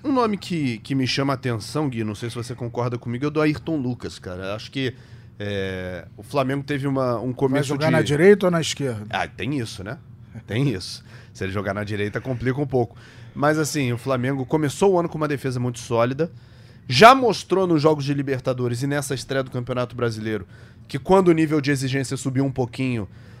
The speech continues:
Speaker 1: não foi tão seguro assim, deu oportunidades aos adversários, tomando ou não tomando gol, né? É, permitiu aos adversários algumas oportunidades.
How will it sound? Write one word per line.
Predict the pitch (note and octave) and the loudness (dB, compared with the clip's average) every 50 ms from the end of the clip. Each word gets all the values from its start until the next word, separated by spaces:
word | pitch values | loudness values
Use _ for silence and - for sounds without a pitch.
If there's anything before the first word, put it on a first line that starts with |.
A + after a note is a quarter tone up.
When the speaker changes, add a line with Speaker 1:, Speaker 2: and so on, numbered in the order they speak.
| - - - | -16 -6 4
Speaker 1:
não | C3+ G3 A3 G#3+ F3+ | 8 8 8 8 6
foi | - - - F3 F#3+ F#3 F3 | 2 4 6 8 8 8 8
tão | - - - - A#3+ C4 C4 A#3 | 6 4 8 10 12 12 10 8
seguro | F#3+ - - D#3 C#3+ D#3+ D3+ | 4 -2 -4 -4 -2 -2 -2
assim, | C#3 - F3 E3+ | -2 -2 2 8
deu | E3 A3+ C4 | 8 10 10
oportunidades | A#3+ F3+ - D#3 C3+ - D#3+ D#3+ D3+ C3+ D3 D3 C3+ C3 | 8 6 2 -4 -6 -4 -2 -2 0 0 0 -2 0 -2
aos | C3+ B2+ | -4 -4
adversários, | B2+ A#2+ A#2+ B2 A#2 G#2+ - - D3 D#3+ E3 D#3+ - - - | -4 -6 -6 -6 -8 -6 -2 0 0 0 0 -4 -10 0 4
tomando | - A#3 B3+ F4 F#4+ D#4 | 6 6 6 6 2 0
ou | D#4 | 0
não | C#4+ B3+ A3+ | 0 0 2
tomando | G#3+ G#3+ F#3+ F#3 F#3 E3 C#3+ | 2 2 2 2 2 0 0
gol, | B2+ C3 B2+ A2+ G#2+ | 2 2 0 2 0
né? | B2 C#3 C#3 - - - A#2+ - | -2 -4 -4 -8 -14 -20 -8 -2
É, | A2+ A#2 A#2 A#2 A2+ A2 A2 - - - - | 0 2 2 2 2 2 0 -2 -4 4 8
permitiu | F#3+ G3+ G3 F#3+ F3+ - - - G3+ A3 | 8 8 8 6 0 -4 -2 2 4 4
aos | F#3+ F3 D3+ | 4 6 4
adversários | D#3+ C#3 C3 C#3 A#2+ - D3 C#3+ C3 A#2+ | 0 -2 -2 -4 -4 -4 -4 -4 -2 -4
algumas | C3 B2 B2+ C3 C3 A#2+ | -6 -6 -6 -6 -6 -6
oportunidades. | B2+ A#2+ B2 A#2+ - - B2+ A#2+ A2 G#2+ A#2+ C3 D3 - - | -8 -8 -10 -10 -10 -8 -8 -6 -4 -2 0 0 0 -2 -6